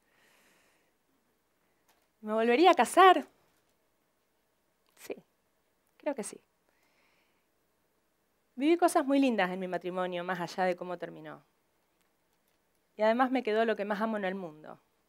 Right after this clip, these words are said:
como producto de ese amor. Lo que sí cambiaría, si pudiera volver el tiempo atrás, es tratar de vivir las cosas con más alegría,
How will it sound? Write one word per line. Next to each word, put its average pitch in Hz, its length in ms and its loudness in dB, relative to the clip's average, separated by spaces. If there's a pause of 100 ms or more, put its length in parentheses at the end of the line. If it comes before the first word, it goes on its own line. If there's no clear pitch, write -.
como 175 240 -20
producto 170 400 -8
de 165 120 -10
ese 160 160 -14
amor. 156 260 -18 (2750)
Lo 294 80 -4
que 320 100 0
sí 403 160 2
cambiaría, 247 840 4
si - 260 -14
pudiera 240 460 2
volver 208 340 0
el 202 120 -4
tiempo 196 280 -8
atrás, 247 680 -2 (960)
es - 80 -20
tratar 311 340 2
de 277 140 2
vivir 240 280 -4
las 269 160 -4
cosas 262 560 -6 (920)
con 226 160 -12
más 254 180 -6
alegría, 202 640 -4